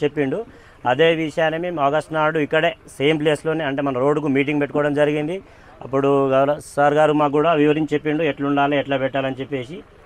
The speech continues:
ఏది పెట్టినా కానీ ఒక టీం వర్క్ అంటే ఆ రోజు ఒకటే నాడు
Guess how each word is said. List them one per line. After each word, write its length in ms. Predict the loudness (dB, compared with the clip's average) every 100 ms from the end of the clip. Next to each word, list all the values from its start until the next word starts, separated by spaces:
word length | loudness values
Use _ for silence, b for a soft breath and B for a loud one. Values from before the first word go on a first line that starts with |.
| b b b -6
ఏది 300 | 0 2 0
పెట్టినా 460 | -2 -2 -2 0 0
కానీ 320 | 0 -2 -4 -6
ఒక 100 | -6
టీం 300 | -2 0 2
వర్క్ 180 | 2 0 -8 -20 -20 -20 -20 -20 -20 -4
అంటే 220 | -2 2
ఆ 260 | 2 2 2
రోజు 260 | 2 0
ఒకటే 360 | -2 -2 0 0
నాడు 400 | 2 0 -2 -6